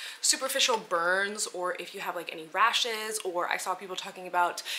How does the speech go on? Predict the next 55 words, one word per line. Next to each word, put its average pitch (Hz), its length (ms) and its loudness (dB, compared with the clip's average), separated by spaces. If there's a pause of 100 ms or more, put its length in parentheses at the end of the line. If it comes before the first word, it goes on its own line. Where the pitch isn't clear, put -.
(100)
if 185 100 -4
they 185 140 2
had, 175 320 2
uh, 156 320 2
laser 240 320 -2
treatments 233 400 -4
done 220 140 -2
on 214 100 0
their 202 100 -4
face, 208 280 -4
that 202 140 -10
this 185 140 -6
was 185 100 -10
the 175 80 -10
cream 190 260 -10
that 175 120 -8
they 180 100 -4
were 170 100 -6
using. 170 500 -4 (260)
So 202 560 10
I 196 80 12
bought 202 220 8
this 403 160 0
a 349 60 2
while 160 340 4
ago 247 400 8 (100)
and 190 160 4
I 180 100 4
had 190 160 0
never 180 200 2
used 175 340 -6
it, 254 300 0
and 180 380 2 (160)
when 180 120 -2
I 180 80 0
came 202 320 -4
<laughs> 202 80 2
in 226 60 0
yesterday 196 440 2
and 202 100 4
I 175 60 2
saw 180 220 0
how 180 160 2
red 156 220 -2
my 170 100 0
face 165 300 -4
was, 202 220 -4
I 170 100 4
was 180 160 -2
searching 175 400 -4
high 170 360 6
and 165 180 0
low 156 160 -2
for 208 120 -8
this. 233 320 0